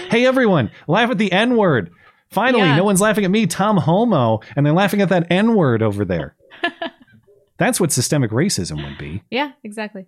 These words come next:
Speaker 1: The system protected someone who was alleging racism.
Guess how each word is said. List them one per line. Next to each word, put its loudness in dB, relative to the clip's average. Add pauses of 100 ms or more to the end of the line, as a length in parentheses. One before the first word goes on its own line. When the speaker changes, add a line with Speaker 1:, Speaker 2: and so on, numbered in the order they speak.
(100)
Speaker 1:
The 2
system 2
protected -2 (460)
someone 0
who -2
was -4
alleging -10 (160)
racism. -8